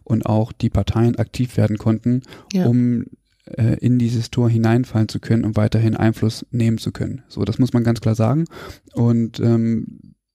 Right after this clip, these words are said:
Speaker 1: de-, also des-, deswegen haben wir dieses Problem jetzt. Also es geht nicht dabei um, um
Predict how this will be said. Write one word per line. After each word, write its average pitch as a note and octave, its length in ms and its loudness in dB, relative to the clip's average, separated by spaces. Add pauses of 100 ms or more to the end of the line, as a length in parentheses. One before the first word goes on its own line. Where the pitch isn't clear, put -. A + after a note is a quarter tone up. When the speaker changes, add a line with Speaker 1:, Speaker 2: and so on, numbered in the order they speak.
(300)
Speaker 1:
de-, A2 180 4 (160)
also A2+ 180 0
des-, A#2 260 0
deswegen A#2+ 580 0 (600)
haben C3+ 240 2
wir A#2 140 2
dieses G#2+ 380 -2 (120)
Problem G#2+ 560 0 (120)
jetzt. - 380 -2 (300)
Also A2+ 200 -4 (720)
es - 120 -16
geht - 200 0
nicht A#2+ 240 0
dabei G#2+ 200 2
um, G#2+ 180 0
um G#2+ 340 -2